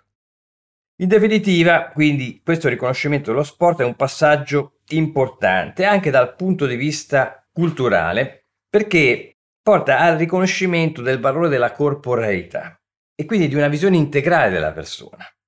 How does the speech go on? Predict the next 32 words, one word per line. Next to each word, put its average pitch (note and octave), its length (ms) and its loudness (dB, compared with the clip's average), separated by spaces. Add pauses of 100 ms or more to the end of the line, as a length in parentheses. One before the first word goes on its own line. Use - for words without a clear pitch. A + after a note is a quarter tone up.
(160)
così F3 200 -4
come C3+ 120 -2
ne D#3 100 -6
parla D3 260 2
ad A2 100 -2
esempio C3+ 540 -2
lo A2+ 100 -2
storico A#2+ 540 -2
olandese G#2 500 -2
Huizinga A#2 800 -4
nel A2+ 120 -6
suo B2+ 400 -6
Homo C3 200 0
Ludens. A2 600 -8 (600)
E C#3 80 -12
questo A3 240 2
è - 20 4
importante D3+ 760 0
in G2 140 -2
questi C#3+ 340 -2
tempi G#2 720 -2
dove C3+ 380 2
anche E3+ 340 0
per A#2 560 0
l'affermarsi A2 1120 -4
della G#2+ 640 0
intelligenza A2 680 -2
artificiale C#3+ 1040 0
e - 80 -14
di G#2+ 140 -2
altre A2+ 240 0
tecnologie A#2 960 -2